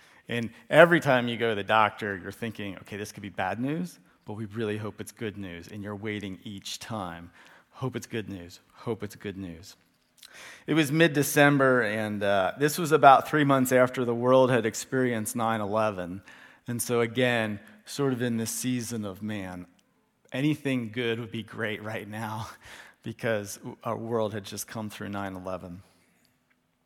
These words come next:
And so, uh, it was finally the day, and we looked at each other and we thought, "This is gonna be it." And so we went in,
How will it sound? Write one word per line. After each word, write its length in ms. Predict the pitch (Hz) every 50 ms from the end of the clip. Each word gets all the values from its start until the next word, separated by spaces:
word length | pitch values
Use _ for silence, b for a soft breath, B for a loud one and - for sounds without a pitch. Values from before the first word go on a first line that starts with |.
| _ B B B B B B B B
And 180 | - 160 165 -
so, 300 | - - 170 160 156 147
uh, 320 | 135 147 147 139 135 131
it 80 | 151 165
was 180 | 156 151 139 -
finally 520 | - - 143 147 151 156 160 156 151 147
the 120 | 127 127
day, 420 | 123 123 131 135 131 131 131 127 123
and 100 | 120 120
we 80 | 120
looked 200 | 120 127 123 -
at 80 | 131 120
each 200 | 123 117 - -
other 300 | 123 117 113 117 113 110
and 120 | 107 107
we 80 | 107 110
thought, 400 | 110 - - 110 101 101 92 101
"This 200 | 104 110 - -
is 100 | 113 107
gonna 240 | 104 110 110 104 101
be 240 | 98 104 101 98 101
it." 180 | 101 104 98 92
And 200 | 90 95 98 -
so 180 | - 117 107
we 80 | 104 101
went 260 | 104 110 107 104 -
in, 400 | - 123 113 113 107 98 98